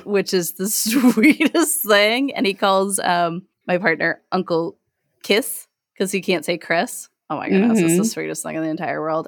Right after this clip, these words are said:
Speaker 2: And I'm just like, I think your point, though, like, yeah, I wanna make the world a better place so that he can grow up in this world and, yeah, so that it's better for him.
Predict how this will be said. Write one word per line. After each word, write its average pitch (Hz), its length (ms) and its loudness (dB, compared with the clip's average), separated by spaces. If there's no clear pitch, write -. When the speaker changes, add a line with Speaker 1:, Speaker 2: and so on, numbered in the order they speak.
Speaker 2:
And 175 140 0
I'm 180 220 0
just 196 200 -6
like, 180 420 0
I 214 60 -6
think 233 240 -4
your 185 140 -6
point, 202 320 -4
though, 170 140 -2
like, 160 240 -6
yeah, 208 260 -2
I 180 160 -4
wanna 220 300 -2
make 180 140 -4
the 165 80 -4
world 165 200 -4
a 170 60 -4
better 165 140 -4
place 165 420 -6
so 180 100 -8
that 175 160 -6
he 175 160 -10
can 180 160 -6
grow 160 260 -8
up - 320 -10
in 190 200 2
this 190 240 0
world 135 520 -8
and, 160 580 -4
yeah, 165 420 -4
so - 140 -6
that 165 100 -2
it's 160 120 -10
better 156 220 -6
for - 140 -12
him. - 320 -12